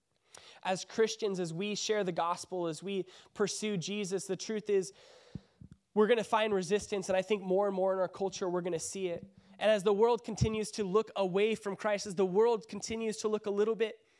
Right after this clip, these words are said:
darker, you and I, we're gonna look a little lighter in the world, which is an amazing testimony. Your life is going to continue to look more and more different than those around you.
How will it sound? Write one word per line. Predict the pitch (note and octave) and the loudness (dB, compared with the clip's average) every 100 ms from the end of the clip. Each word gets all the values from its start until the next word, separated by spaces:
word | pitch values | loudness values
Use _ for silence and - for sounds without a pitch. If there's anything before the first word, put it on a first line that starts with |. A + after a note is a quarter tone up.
| _ D#3+ | _ -6
darker, | F3+ F#3+ F#3 - - _ _ _ _ _ _ _ _ _ _ _ _ | -2 -2 -4 -14 -18 _ _ _ _ _ _ _ _ _ _ _ _
you | F3+ A3+ | 2 4
and | |
I, | G#3+ G#3+ | 4 2
we're | F#3 F#3 | 0 0
gonna | A3 | 0
look | G3 F#3+ F#3+ | 0 -2 -2
a | |
little | F#3+ F#3 | -2 0
lighter | E3+ F3 E3 | 0 0 -2
in | D3 | -6
the | D3+ | -6
world, | D3 D3+ | -8 -6
which | D#3 F#3 | -6 -6
is | E3 | -4
an | E3 | -4
amazing | D#3 E3 F#3+ F#3 F3+ | -4 -2 -4 -4 -10
testimony. | - E3+ - D3+ C#3+ C#3+ D3 _ _ _ | -12 -14 -14 -16 -16 -20 _ _ _ _
Your | D#3+ G#3 C4+ | 0 2 2
life | A3+ A3+ G#3 - | 4 2 2 -4
is | G3 E3 | -6 -6
going | D3 G3 G#3+ G#3+ | 0 0 2 -2
to | - G3 | -6 -6
continue | G3 E3 - A3 A3 | -6 -2 -2 0 -2
to | G3 | -4
look | G3 F3 | -2 -2
more | F3+ F3 G3 G3+ | -2 0 0 -2
and | F3 | -4
more | F3 F#3 | -2 -2
different | E3+ F3+ E3 - | -4 -6 -8 -8
than | |
those | D#3+ D#3+ | -6 -6
around | D#3 D#3 D#3 D#3 | -6 -8 -10 -12
you. | D3+ | -14